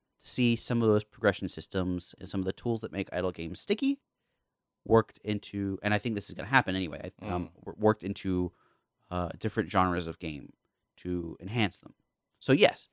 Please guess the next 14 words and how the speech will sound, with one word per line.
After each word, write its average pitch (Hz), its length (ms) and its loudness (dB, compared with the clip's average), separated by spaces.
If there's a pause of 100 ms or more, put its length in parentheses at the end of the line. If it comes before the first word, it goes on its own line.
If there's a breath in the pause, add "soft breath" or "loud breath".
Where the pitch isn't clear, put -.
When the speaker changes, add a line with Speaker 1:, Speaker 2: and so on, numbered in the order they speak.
(120)
Speaker 1:
if 117 220 2
you're 127 160 8
looking 147 280 2
for 107 380 2
a 107 80 2
deep 156 320 -4
experience, 127 540 4
play 208 180 2
Red 190 220 8
Dead. 73 240 0
I'm 131 120 4
not 156 160 4
saying 123 260 4
go, 113 180 6